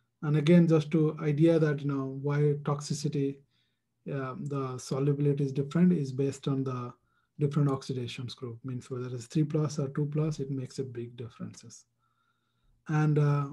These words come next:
which one is more tox-, wh-, how do you know what's the oxidation state?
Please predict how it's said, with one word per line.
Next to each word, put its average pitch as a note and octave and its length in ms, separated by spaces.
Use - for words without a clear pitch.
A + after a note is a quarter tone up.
which E3 220
one E3+ 140
is E3 120
more E3 220
tox-, E3+ 420
wh-, E3 180
how E3 160
do F3 80
you F3 60
know E3+ 180
what's E3 200
the E3 120
oxidation C#3+ 500
state? F#3+ 380